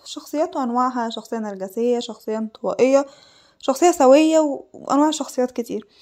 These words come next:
ففي الحقيقة إن احنا كنا مفروض نتكلم، أو يعني م-،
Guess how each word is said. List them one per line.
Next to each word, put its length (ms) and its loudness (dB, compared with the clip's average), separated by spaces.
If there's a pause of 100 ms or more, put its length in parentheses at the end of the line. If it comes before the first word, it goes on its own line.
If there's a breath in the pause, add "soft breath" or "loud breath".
(540 loud breath)
ففي 200 -2
الحقيقة 420 0
إن 120 2
احنا 200 0
كنا 320 0
مفروض 260 -2
نتكلم، 680 -2 (160)
أو 160 -2
يعني 360 -4
م-، 920 -6